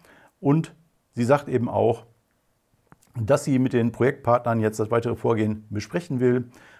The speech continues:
und sie prüfen, zu klagen gegen diese Ablehnung, ne, rechtliche Schritte prüfen, hat sie gesagt. Da bin ich gespannt, was am Ende bei rauskommt. So ähnlich sieht es ja zum Beispiel auch aus bei den Berliner Bezirken, bei der Sanity Group,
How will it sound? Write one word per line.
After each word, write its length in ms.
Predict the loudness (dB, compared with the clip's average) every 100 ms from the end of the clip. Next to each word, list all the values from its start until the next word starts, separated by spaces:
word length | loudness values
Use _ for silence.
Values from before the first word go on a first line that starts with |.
| _
und 340 | 0 2 0 -4 _ _ _ _ _ _ _ _ _ _ _
sie 340 | -2 -2 -2 -10 _ _ -4
prüfen, 640 | 0 0 0 -4 -4 -14 _ _ _
zu 140 | -8
klagen 580 | -2 2 4 2 0 -6 -4
gegen 240 | -2 0
diese 380 | 0 2 2 0 -14 _ _
Ablehnung, 680 | -2 0 0 0 0 -2 -4 -2
ne, 240 | -2 0
rechtliche 360 | 0 -2 -8 -8
Schritte 300 | -4 -4 -4
prüfen, 540 | -2 -4 -2 -6 -8 _ _
hat 160 | -8 -4
sie 60 |
gesagt. 420 | 0 2 2 -2 -20 _ -20 -20 -20 -20 -20 _ _ _ _ _
Da 140 | 0
bin 40 | 0
ich 80 | 0
gespannt, 400 | 0 2 2 0
was 140 | -4
am 80 | -2
Ende 160 | 0
bei 80 | 2
rauskommt. 580 | 2 0 0 -2 -2 -4
So 180 | -4 -4
ähnlich 380 | -2 -2 -2 -2
sieht 160 | -4
es 60 | 0
ja 100 | -2
zum 140 | 0
Beispiel 260 | -2 -2 -4
auch 220 | -4 -2
aus 340 | 0 0 -2 _ -20 _
bei 120 | 2
den 140 | 2 2
Berliner 320 | 2 2 0
Bezirken, 540 | -2 0 0 2 0
bei 100 | 2
der 80 | 0
Sanity 380 | 0 -2 -2 -6
Group, 340 | 0 0 -2